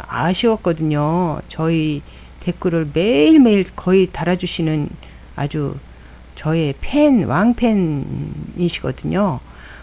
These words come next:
한번 제가 댓글을 또 이렇게 굉장히 길게 달아주셨어요. 항상 길게 달아주시거든요.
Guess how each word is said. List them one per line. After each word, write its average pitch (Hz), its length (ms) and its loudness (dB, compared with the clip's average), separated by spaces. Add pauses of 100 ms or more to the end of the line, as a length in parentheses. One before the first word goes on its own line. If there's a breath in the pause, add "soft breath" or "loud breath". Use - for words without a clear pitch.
(140 loud breath)
한번 233 360 0
제가 147 240 -6
댓글을 196 420 0
또 170 180 -2
이렇게 143 260 -4
굉장히 165 560 0 (360)
길게 202 280 4
달아주셨어요. 147 720 -4
항상 269 400 0
길게 160 280 -2
달아주시거든요. 139 880 -2